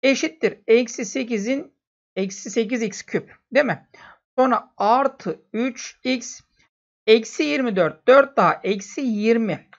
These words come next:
Artı iki daha eksi on sekiz yapıyor. Bulduğunu bil. Ne buldun? Kalanı buldun. Bak altıncı dereceden bir polinoma böldün. Üçüncü dereceden bir kalan çıktı. Normal mi? Gayet normal. Yani hemen bir aşağısı çıkmak zorunda değil.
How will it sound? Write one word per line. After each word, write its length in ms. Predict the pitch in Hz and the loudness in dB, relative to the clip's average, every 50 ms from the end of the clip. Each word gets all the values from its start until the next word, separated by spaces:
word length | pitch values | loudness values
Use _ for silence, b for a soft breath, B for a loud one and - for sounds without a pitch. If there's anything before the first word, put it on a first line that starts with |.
| _ | _
Artı 380 | 220 208 220 240 254 254 - 285 | 2 6 6 6 6 4 -2 -8
iki 200 | 254 226 247 190 | -6 -6 -2 -2
daha 260 | 190 160 170 - - _ | -2 -2 -2 -6 -4 _
eksi 380 | 233 240 214 190 - - - | -4 -2 -2 -6 -8 -8 -10
on 340 | - - - 240 277 311 311 | -8 -2 2 2 2 2 2
sekiz 420 | - - 226 196 196 285 254 220 208 | -2 -4 -4 -4 -4 -6 -8 -6 -4
yapıyor. 400 | 214 196 - - 190 156 143 160 | -4 -4 -4 -6 -8 -10 -8 -6
Bulduğunu 680 | 170 180 214 269 294 302 294 269 320 320 320 320 277 226 | -4 -4 -2 0 0 0 0 0 -2 -2 -2 -2 -2 0
bil. 260 | 262 269 262 254 262 - b b b b b b b _ _ - | 2 2 2 2 0 -4 b b b b b b b _ _ -8
Ne 240 | 196 208 233 247 220 | -4 -2 0 0 0
buldun? 420 | 220 220 208 196 175 196 214 214 | -2 -4 -4 -4 -4 -4 -6 -6
Kalanı 460 | 196 - - 208 175 170 170 165 156 | -8 -8 -4 -2 -2 -2 -2 -4 -6
buldun. 380 | 151 147 147 139 135 143 - b b b b b b b _ - | -8 -8 -10 -10 -10 -12 -14 b b b b b b b _ 2
Bak 200 | 302 277 - - - 220 | 2 2 0 -6 2 4
altıncı 580 | 233 240 262 277 - - 302 285 285 269 285 | 6 6 6 4 2 -2 -2 -2 0 0 0
dereceden 380 | - 320 294 254 262 262 233 220 | 0 0 2 2 2 2 2 -2
bir 60 | 202 | -2
polinoma 400 | - 220 208 202 190 180 170 160 | -2 -2 -2 0 -2 -2 -2 -2
böldün. 460 | 180 254 285 285 262 240 285 349 - - | -2 -2 0 0 -2 -2 -4 -6 -6 -8
Üçüncü 380 | 233 220 - - 269 262 254 240 | -8 -8 -4 -4 -4 -2 0 2
dereceden 320 | 277 226 208 226 240 240 | 2 2 4 2 0 -2
bir 80 | 240 - | -6 -4
kalan 320 | - 220 220 220 214 196 | -2 0 0 2 0 -2
çıktı. 380 | 190 - - _ - 160 160 180 | -6 -10 -16 _ -12 -10 -4 0
Normal 420 | 226 262 302 311 320 330 330 320 | 2 2 2 4 2 2 2 2
mi? 220 | 285 302 277 233 | 0 -4 -6 -4
Gayet 500 | 196 208 214 247 294 330 320 302 254 - | 0 4 4 6 6 4 2 0 -2 -2
normal. 500 | 277 226 208 196 190 180 165 151 147 147 b b b b b b _ | -2 0 0 0 0 0 -2 -2 -4 -4 b b b b b b _
Yani 120 | 202 190 | -4 -2
hemen 340 | 185 220 254 262 262 247 208 | 0 2 2 2 2 2 2
bir 160 | 233 262 254 | 4 4 4
aşağısı 320 | 247 - - 247 226 - - | 4 4 2 -2 -2 -2 -8
çıkmak 360 | - 233 - 240 240 226 208 | -16 -10 -2 0 0 0 4
zorunda 380 | 226 233 233 240 226 233 214 | 2 2 4 4 2 0 2
değil. 260 | 220 233 180 143 143 | 2 0 0 -2 -6